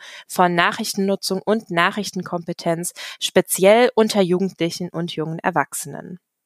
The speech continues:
Wir sprechen heute also darüber, warum Medienkompetenz insbesondere im Zusammenhang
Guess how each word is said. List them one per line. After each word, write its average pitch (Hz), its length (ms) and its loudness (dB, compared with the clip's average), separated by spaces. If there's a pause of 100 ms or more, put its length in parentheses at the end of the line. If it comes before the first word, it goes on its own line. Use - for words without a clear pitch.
(640)
Wir 185 100 6
sprechen 247 480 2
heute 240 240 4
also 202 220 0
darüber, 185 480 4
warum 170 280 2
Medienkompetenz 196 960 0
insbesondere 196 880 2
im 175 220 -4
Zusammenhang 226 800 -2